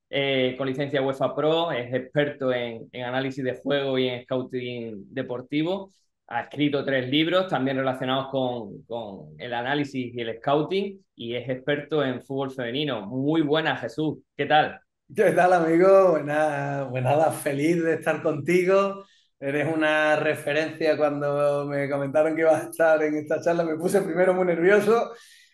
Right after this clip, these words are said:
Speaker 2: y después muy contento. Así que, bueno, pues, de verdad, de, de corazón, muchas gracias a F S I y muchas gracias a ti. Muy bien, muchas gracias.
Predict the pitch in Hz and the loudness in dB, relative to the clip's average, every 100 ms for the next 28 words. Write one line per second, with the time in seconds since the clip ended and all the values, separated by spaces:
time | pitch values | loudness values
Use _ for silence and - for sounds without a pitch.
0 | - 180 175 175 160 196 196 196 180 208 | -2 2 4 4 4 4 4 4 4 2
1 | 220 226 226 208 - 147 139 175 170 180 | 2 2 2 0 -4 -8 -6 -8 0 2
2 | 175 170 156 135 131 131 135 127 _ _ | 4 4 0 -4 -6 -6 -6 -6 _ _
3 | - 139 139 147 160 156 156 151 147 143 | -6 0 4 6 6 6 4 2 2 0
4 | 135 165 151 151 147 160 175 165 143 139 | 0 -2 -2 0 2 0 0 0 0 -4
5 | 120 127 139 139 135 131 139 135 127 131 | -8 -6 -2 0 -2 -4 -2 0 0 0
6 | 131 208 208 170 170 185 208 - 156 143 | 2 0 2 2 2 2 0 -4 -4 0
7 | 160 180 208 208 - | 0 2 0 0 -10